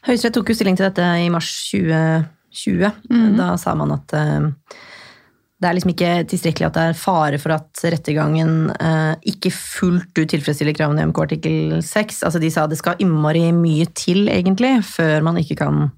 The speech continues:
Speaker 1: utlevere. For det er jo det som er spørsmålet her, om utlevering vil være i strid med menneskerettighetene, og da særlig M K artikkel seks, som beskytter retten til tilgang til fri og uavhengige domstoler. Og forrige gang Høyesterett vurderte det, så sa de, «Vi ser at det er alvorlig svakhet ved det polske systemet, men det er ikke tilstrekkelig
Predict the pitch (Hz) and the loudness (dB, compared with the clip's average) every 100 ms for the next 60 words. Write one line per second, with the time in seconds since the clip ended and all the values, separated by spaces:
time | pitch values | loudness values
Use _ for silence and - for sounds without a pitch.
0 | _ - 151 139 139 143 156 175 165 156 | _ -4 -2 0 0 0 0 0 0 0
1 | 160 160 139 - 131 139 160 147 147 139 | -2 -2 -4 -2 0 0 0 0 0 -2
2 | 139 143 147 147 151 147 147 147 143 - | -2 0 0 0 0 0 -2 -2 -4 -4
3 | 143 143 139 131 - _ - - _ _ | -2 0 -2 -2 -8 _ -20 -20 _ _
4 | 170 156 143 - 139 - - 196 202 160 | 0 2 0 -4 -4 -4 0 0 2 0
5 | 147 156 - - - 151 151 156 147 156 | 0 -2 -4 -4 -2 -2 0 -2 -2 0
6 | 226 330 - - - 175 170 180 156 160 | 0 -2 -8 -14 -4 0 0 0 -2 -2
7 | 151 - 151 151 147 156 180 165 147 143 | -2 -2 -2 -2 -2 -2 -2 0 -2 0
8 | 151 143 151 147 147 143 135 139 139 147 | -2 -2 -2 0 0 0 0 0 -2 -4
9 | 135 156 143 - - - - - - 202 | -2 -2 -2 -8 -20 -20 -20 -20 -6 -2
10 | 220 175 180 180 - 165 165 165 185 214 | 0 2 2 2 0 -2 0 0 2 0
11 | 208 180 160 170 170 - 160 - 156 160 | 0 0 0 0 -2 -4 -6 -2 -2 0
12 | 151 143 156 156 147 139 135 135 139 139 | 0 0 0 0 0 0 -2 -4 -6 -6
13 | 165 147 135 139 147 151 160 185 156 139 | -4 -4 -4 -4 -4 0 2 2 0 -2
14 | 143 160 156 143 - 160 | -4 -4 -4 -6 -2 0